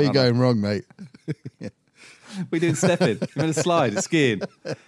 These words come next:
Speaker 2: God's sake, you're not picking this up. Uh,
Speaker 1: Well, we've got, uh, we've got a couple of, uh, dancing things coming up this week. We're
Speaker 2: Ooh.
Speaker 1: doing our second, um,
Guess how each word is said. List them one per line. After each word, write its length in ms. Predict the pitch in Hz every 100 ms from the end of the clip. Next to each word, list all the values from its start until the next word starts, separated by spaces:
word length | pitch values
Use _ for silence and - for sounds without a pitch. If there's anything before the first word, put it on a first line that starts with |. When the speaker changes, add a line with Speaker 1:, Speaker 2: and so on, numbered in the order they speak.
| - -
Speaker 2:
God's 280 | 156 123 123
sake, 300 | 143 110 101
you're 60 | 117
not 100 | 127
picking 220 | 131 127
this 160 | 117 127
up. 240 | 107 90 _ _ _ _ - - - - - -
Uh, 220 | 107 101 - 247 - 247 - - - _ _ _ _ _ - - _ - - - - - - -
Speaker 1:
Well, 140 | 123 131
we've 120 | 143
got, 140 | 147
uh, 320 | 131 131 123 120
we've 160 | 147 123
got 100 | 127
a 40 | 110
couple 260 | 107 120
of, 180 | 113 101
uh, 240 | 117 110 101 -
dancing 720 | 120 123 123 - 117 110 107
things 480 | 101 117 104 101 -
coming 260 | 110 107
up 120 | 104 -
this 180 | 95 -
week. 340 | 110 110 -
We're 80 | 120
Speaker 2:
Ooh. 100 | 139 208
Speaker 1:
doing 260 | 107 101
our 220 | 98 98 98
second, 640 | - - 107 98 98 92
um, 560 | 92 95 92 90 90